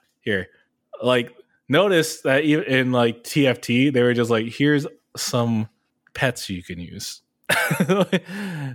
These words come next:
And that was it. They're like, "That's all they have. Uh, we're not even gonna care about Runeterra 'cause that's not even, like, a contention of a good game."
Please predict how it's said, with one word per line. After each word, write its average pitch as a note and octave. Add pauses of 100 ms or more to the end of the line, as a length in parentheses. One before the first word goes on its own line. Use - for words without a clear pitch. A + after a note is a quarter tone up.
(160)
And C3+
that D3
was C3
it. A2 (200)
They're C3
like, B2
"That's B2+
all C#3
they B2
have. F#2+ (720)
Uh, A#2+ (480)
we're B2
not A#2
even G#2
gonna F#2+
care G#2+
about F#2+
Runeterra F#2
'cause F#2
that's F2+
not F2+
even, F2+ (200)
like, F#2 (340)
a G#2
contention F#2+
of F2
a F2
good F2+
game." F2